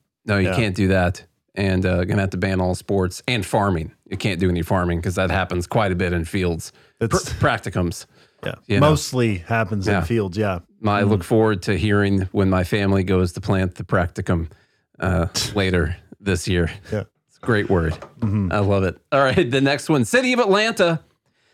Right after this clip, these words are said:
Speaker 1: You weren't here for this episode,
Speaker 2: Well,
Speaker 1: actually.
Speaker 2: I'm gonna pause and see if the
Speaker 1: Do
Speaker 2: Fed,
Speaker 1: it.
Speaker 2: any, anybody else in the Fed Haters Club have anything to say.
Speaker 1: Is anyone like
Speaker 2: Nate's
Speaker 1: this?
Speaker 2: trying to move on, and I'm gonna open the door for you.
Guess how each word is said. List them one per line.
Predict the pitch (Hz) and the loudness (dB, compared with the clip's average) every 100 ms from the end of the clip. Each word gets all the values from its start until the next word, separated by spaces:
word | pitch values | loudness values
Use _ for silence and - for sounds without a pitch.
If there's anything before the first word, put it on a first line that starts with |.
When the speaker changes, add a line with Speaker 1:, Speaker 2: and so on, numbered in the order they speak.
| _ _ - | _ _ 0
Speaker 1:
You | 156 | 2
weren't | 214 156 | 4 2
here | 165 | 0
for | 180 | 0
this | 107 101 104 | 0 0 0
episode, | - 135 127 98 | 2 2 4 4
Speaker 2:
Well, | 98 | 0
Speaker 1:
actually. | 92 - 101 95 | 0 0 0 0
Speaker 2:
I'm | 120 | 2
gonna | 139 117 | 2 4
pause | 123 135 127 101 | 4 4 4 0
and | 92 | 0
see | 113 | 2
if | 104 | 2
the | 104 | 2
Speaker 1:
Do | |
Speaker 2:
Fed, | 110 110 104 | 2 2 0
Speaker 1:
it. | |
Speaker 2:
any, | 117 127 | 2 4
anybody | 135 135 156 160 | 2 2 2 4
else | 147 160 | 4 2
in | 135 | 0
the | |
Fed | 113 131 | 2 2
Haters | 123 156 139 | 2 0 0
Club | - 101 110 - _ _ _ _ _ _ | 0 0 0 -8 _ _ _ _ _ _
have | 117 120 | 0 2
anything | 123 120 131 | 2 2 2
to | 107 | 0
say. | - 170 117 - - | 0 0 -2 -6 -6
Speaker 1:
Is | 110 | 0
anyone | 127 127 | 4 4
like | 107 92 | 2 2
Speaker 2:
Nate's | 143 175 | 4 4
Speaker 1:
this? | - | 4
Speaker 2:
trying | 170 | 4
to | 143 | 6
move | 135 147 | 6 6
on, | 143 156 98 95 92 - _ _ _ _ - - | 6 6 4 2 -2 -8 _ _ _ _ -14 -4
and | 104 | 2
I'm | 120 147 | 4 6
gonna | 135 | 6
open | 127 139 | 4 4
the | 131 | 2
door | 123 113 98 | 4 4 2
for | 87 | -2
you. | 80 78 | -4 -6